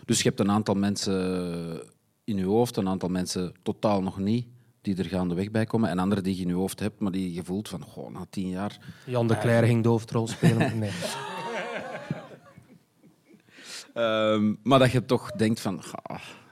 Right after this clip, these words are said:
Speaker 1: hij is er al lang bij, maar eigenlijk is dat toch, is, is hij nu te, te, te oud geworden toch voor die rol." Ehm,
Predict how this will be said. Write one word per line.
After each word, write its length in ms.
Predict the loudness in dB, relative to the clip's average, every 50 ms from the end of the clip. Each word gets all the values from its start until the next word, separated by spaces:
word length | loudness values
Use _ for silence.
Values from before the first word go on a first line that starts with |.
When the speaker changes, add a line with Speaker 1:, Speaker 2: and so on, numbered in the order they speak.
| -20 -20 -20
Speaker 1:
hij 140 | -18 -18 -16
is 160 | -14 -10 -8
er 80 | -6 -4
al 80 | -2
lang 260 | -2 0 0 0 0 2
bij, 180 | 2 0 0
maar 120 | 0 0 0
eigenlijk 300 | 0 -2 -2 -4 -4 -6
is 100 | -6 -6
dat 160 | -6 -6 -4
toch, 300 | -4 -6 -6 -8 -14 -18 -12
is, 200 | -12 -10 -8 -6
is 140 | -6 -4 -4
hij 80 | -4
nu 120 | -4 -4 -6
te, 240 | -6 -8 -10 -10 -12 -14 -14
te, 140 | -12 -12 -12 -12 _ _
te 140 | -12 -10 -8
oud 240 | -6 -8 -8 -4 -4
geworden 320 | -4 -4 -2 -4 -6 -6
toch 180 | -6 -10 -10 -10
voor 100 | -10 -8
die 140 | -6 -6
rol." 200 | -6 -8 -8 -10 -12 -14 -20 -20 -20 -20 -20 -20 -20 -20 _ _ _
Ehm, 280 | -10 -10 -8 -8 -8